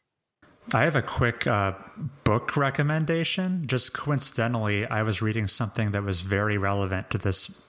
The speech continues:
discussion topic. Uh, so I'll just throw it in here. You can cut it if you want to, Thomas. No worries. But,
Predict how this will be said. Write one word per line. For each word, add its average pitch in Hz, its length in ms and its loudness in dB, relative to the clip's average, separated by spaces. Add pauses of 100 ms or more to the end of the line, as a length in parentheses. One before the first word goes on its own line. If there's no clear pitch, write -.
discussion 104 520 0
topic. 90 460 -2 (760)
Uh, 104 100 6
so 113 220 2
I'll 123 100 2
just 113 340 -2
throw 117 240 2
it 107 80 0
in 104 140 0
here. 98 220 0
You 113 160 -2
can 113 140 -2
cut 113 220 0
it 101 160 -2
if - 200 -4
you 98 320 2 (400)
want 101 300 2
to, 101 140 2
Thomas. 92 520 0
No 101 180 0
worries. 90 560 -2 (460)
But, 104 240 0